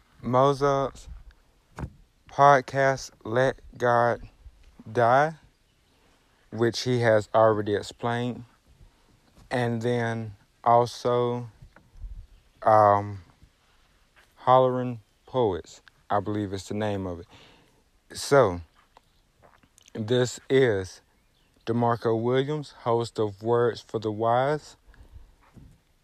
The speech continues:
And this is not goodbye, but this is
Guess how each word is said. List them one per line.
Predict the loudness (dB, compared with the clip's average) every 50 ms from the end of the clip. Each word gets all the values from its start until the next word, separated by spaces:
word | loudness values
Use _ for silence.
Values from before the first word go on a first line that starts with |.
| _ _ _ _ _ _ _ _ _ -8
And | -4 -2 -2 -2 0 0
this | 0 0 -2 -2 -4
is | -8 -6 -4
not | -2 -2 -2 -2 -4
goodbye, | -4 -4 -4 -4 -4 -2 0 2 2 2 0 -4 -8 -14 -8
but | -4 -4 -4 -2 -2
this | -4 -4 -4 -4 -4 -4
is | -2 -2 -2 -2 -4 -8 -10